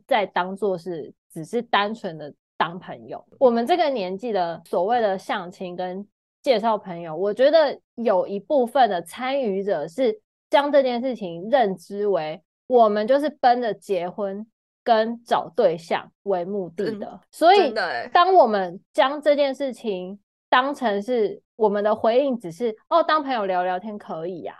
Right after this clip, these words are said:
Speaker 1: 那我觉得只要有一方是抱着这样子的想法，就是在浪费对方时间。所以我真的从现在，就是其实我，我之前也有过这样子的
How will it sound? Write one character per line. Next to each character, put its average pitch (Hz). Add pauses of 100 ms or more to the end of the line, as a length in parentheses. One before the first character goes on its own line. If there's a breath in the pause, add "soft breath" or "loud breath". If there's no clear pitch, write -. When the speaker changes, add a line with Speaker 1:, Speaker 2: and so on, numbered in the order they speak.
(200)
Speaker 1:
那 392
我 208
觉 202
得 262 (120)
只 208
要 285
有 202
一 262
方 226
是 254
抱 247
着 247
这 240
样 208
子 185
的 160
想 165
法， 165 (100)
就 262
是 240
在 220
浪 202
费 190
对 175
方 156
时 123
间。 147
所 339
以 381
我 311
真 311
的 277
从 202
现 233
在， 226
就 302
是 359
其 233
实 220
我， 190 (220)
我 226
之 302
前 262
也 214
有 214
过 220
这 190
样 185
子 165
的 -